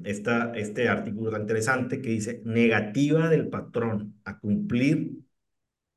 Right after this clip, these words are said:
el laudo o la sentencia", ¿sí? En donde se, se le ordena la reinstalación del trabajador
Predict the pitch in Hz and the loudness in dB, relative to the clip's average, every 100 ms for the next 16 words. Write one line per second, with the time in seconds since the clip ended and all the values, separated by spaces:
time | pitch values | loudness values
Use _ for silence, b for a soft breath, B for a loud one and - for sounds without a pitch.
0 | - 95 101 117 131 135 - 110 104 101 | -4 2 6 6 6 4 0 0 -2 -2
1 | 92 85 90 90 - - _ _ _ _ | -6 -6 -6 -8 -10 -18 _ _ _ _
2 | - 120 - - B B B _ - 123 | -4 -4 -4 -8 B B B _ -2 0
3 | 123 123 120 120 113 117 117 117 117 117 | 4 6 8 6 6 4 4 2 0 2
4 | 127 113 120 110 120 147 170 170 123 110 | 2 4 6 6 6 6 4 4 2 -2
5 | 107 104 107 113 120 113 104 101 92 95 | -2 0 0 0 0 0 -2 -4 -6 -4
6 | 98 - | -4 -6